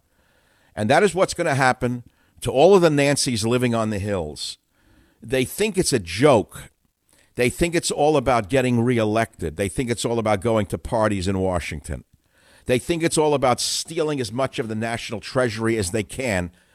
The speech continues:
while placating the mobs by saying they're peaceful. But one day the flames will lick their own feet unless these people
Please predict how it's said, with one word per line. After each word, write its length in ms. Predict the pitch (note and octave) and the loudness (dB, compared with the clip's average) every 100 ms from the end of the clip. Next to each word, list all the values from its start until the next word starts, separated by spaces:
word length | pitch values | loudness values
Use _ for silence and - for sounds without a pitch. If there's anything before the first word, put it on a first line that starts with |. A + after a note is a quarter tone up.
| _ _ _ | _ _ _
while 400 | - A2 A#2 A#2 | -8 -2 2 2
placating 720 | G2 - D#3+ F#3 - D#3 C3+ A#2+ | 0 -4 0 0 2 0 0 0
the 80 | |
mobs 500 | A2 A2 G2+ G2 F#2+ | 0 2 2 0 -2
by 200 | - G#2+ | -6 -4
saying 400 | G2 - B2 A2+ | -4 -4 -4 -4
they're 100 | G#2+ | -6
peaceful. 640 | F#2 B2+ A#2+ - - D#2 - - _ - - - - - - - - | -8 -10 -8 -8 -8 -12 -14 -20 _ -18 -16 -18 -20 -20 -20 -20 -18
But 80 | - | -10
one 300 | G2 E3+ G#3 | -4 -2 2
day 340 | F3+ D#3 D3+ | 4 4 4
the 100 | C3 | -2
flames 480 | A#2+ - C3 C3 A#2 | -8 -10 -6 -4 -4
will 140 | A#2 | -2
lick 240 | A#2 A#2+ - | -2 -4 -2
their 180 | A2 G#2+ | 2 4
own 200 | G#2+ G2+ | 4 2
feet 260 | - A2 | -4 -4
unless 400 | G2+ G2 G2 - | -4 -4 -6 -8
these 260 | - F#2 - | -10 -10 -10
people 400 | - F#2+ F#2+ | -12 -12 -10